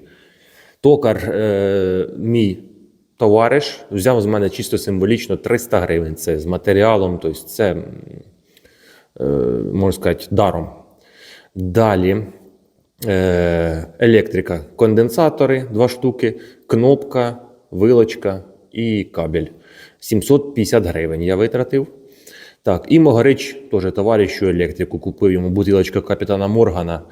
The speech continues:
чотириста гривень. От тисячу дев'ятсот я на нього потратив. Все остальне у мене було. Тобто труби в мене були, е, фарба в мене була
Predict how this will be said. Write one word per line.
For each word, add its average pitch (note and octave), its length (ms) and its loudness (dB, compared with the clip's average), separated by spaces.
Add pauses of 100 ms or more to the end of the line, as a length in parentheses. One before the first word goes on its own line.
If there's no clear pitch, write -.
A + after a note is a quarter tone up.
(160)
чотириста G#2 540 -2
гривень. D#2 360 -8 (100)
От F#2 220 -10
тисячу E3+ 280 2
дев'ятсот G2 420 0
я G2+ 80 4
на F2+ 80 -2
нього G2 160 -2
потратив. - 520 -10 (720)
Все - 420 2
остальне C3+ 580 2
у A2 80 0
мене B2 280 2
було. A2 320 2
Тобто - 360 -8 (160)
труби E3 320 4
в E3 40 2
мене D#3 260 4
були, D3+ 460 4 (360)
е, G#2 480 0
фарба D#3 380 2
в D#3+ 40 0
мене D3+ 260 2
була C#3+ 480 0